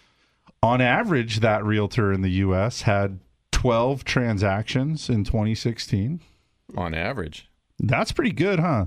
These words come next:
Speaker 2: That is pretty
Speaker 1: It's
Speaker 2: good.
Speaker 1: an eighty twenty
Speaker 2: It's
Speaker 1: thing, though. You know it is.
Speaker 2: Yeah, and
Speaker 1: In
Speaker 2: it's,
Speaker 1: fact,
Speaker 2: those numbers are not right around here.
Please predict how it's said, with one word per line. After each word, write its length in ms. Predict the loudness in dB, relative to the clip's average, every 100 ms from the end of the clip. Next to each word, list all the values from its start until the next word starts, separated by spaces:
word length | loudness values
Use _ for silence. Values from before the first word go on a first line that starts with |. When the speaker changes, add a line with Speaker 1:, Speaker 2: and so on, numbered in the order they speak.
| -2
Speaker 2:
That 180 | -2
is 140 | -4 -6
pretty 220 | -8 -6
Speaker 1:
It's 80 | -2
Speaker 2:
good. 100 | 0
Speaker 1:
an 60 | 0
eighty 180 | 0 -2
twenty 320 | 0 0 -2
Speaker 2:
It's 100 | -2
Speaker 1:
thing, 160 | -2 0
though. 60 |
You 160 | 0 0
know 220 | 0 0
it 60 | 0
is. 320 | 0 -2 -2
Speaker 2:
Yeah, 340 | -4 -4 -4
and 260 | -2 0 0
Speaker 1:
In 60 | 0
Speaker 2:
it's, 40 |
Speaker 1:
fact, 500 | 0 0 -2 -8 -6
Speaker 2:
those 180 | -6 -4
numbers 280 | -6 -6 -6
are 60 | -6
not 200 | -6 -4
right 200 | -4 -4
around 280 | -6 -8 -10
here. 260 | -12 -14